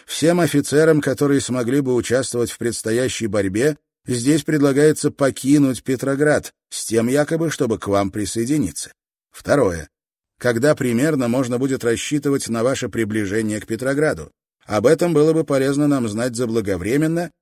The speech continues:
дабы сообразовать свои действия. При всей преступной неподвижности здешнего сознательного общества, которое позволяет налагать себе на шею большевистское ярмо, при всей поразительной вялости значительной части офицерства,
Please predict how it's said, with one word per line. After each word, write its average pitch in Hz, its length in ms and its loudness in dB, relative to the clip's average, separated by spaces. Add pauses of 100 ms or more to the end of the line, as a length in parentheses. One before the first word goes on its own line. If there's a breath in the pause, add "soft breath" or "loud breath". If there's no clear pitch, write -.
(160)
дабы 131 280 2
сообразовать 101 720 0
свои 104 280 -4
действия. - 480 -8 (680)
При 135 180 2
всей 143 240 0
преступной 131 600 -4
неподвижности 110 1000 -2
здешнего 98 560 -4
сознательного 92 720 -6
общества, 76 640 -8 (320)
которое 98 340 0
позволяет 98 560 -2
налагать 107 460 -2
себе 101 240 -4
на 95 120 -2
шею 110 280 -2
большевистское 98 720 -6
ярмо, 82 480 -6 (520)
при 139 180 2
всей 190 200 0
поразительной 180 680 -2
вялости 143 600 0
значительной 113 680 -4
части 120 360 -4
офицерства, 98 800 -4